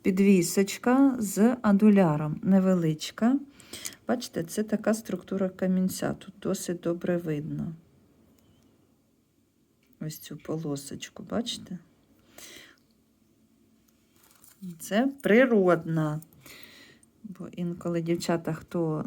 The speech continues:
ну, не знає, який адуляр, що і в лабрадорах, в адулярах, і в інших, багато інших різновидів камінців, в яких так само трапляються такі самі, ну, слоями, е,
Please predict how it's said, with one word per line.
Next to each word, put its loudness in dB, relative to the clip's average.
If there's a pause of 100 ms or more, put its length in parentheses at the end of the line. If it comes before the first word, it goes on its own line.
ну, -2
не -2
знає, 0
який -8
адуляр, -6
що -14
і -8
в -10
лабрадорах, -6
в -8
адулярах, -6 (340)
і -2
в -2
інших, 2
багато -4
інших -4
різновидів -4 (640)
камінців, -4
в -8
яких -8 (440)
так -12
само 0 (140)
трапляються -4
такі -8
самі, -2 (840)
ну, -8
слоями, -4 (140)
е, -8